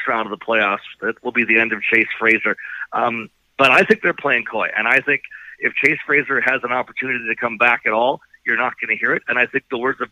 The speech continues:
Caleb Toth being that he's expecting Chase to be out for the year is all you're gonna hear. And that will not be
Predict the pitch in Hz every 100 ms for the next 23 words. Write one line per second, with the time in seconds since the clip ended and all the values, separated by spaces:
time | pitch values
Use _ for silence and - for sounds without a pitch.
0 | - 131 117 - 120 131 - 127 113 120
1 | 139 139 - 131 127 120 110 120 127 -
2 | 117 120 - 113 110 110 143 - - -
3 | 127 127 131 147 175 151 120 117 110 113
4 | - 120 120 156 139 135 131 143 - -
5 | 117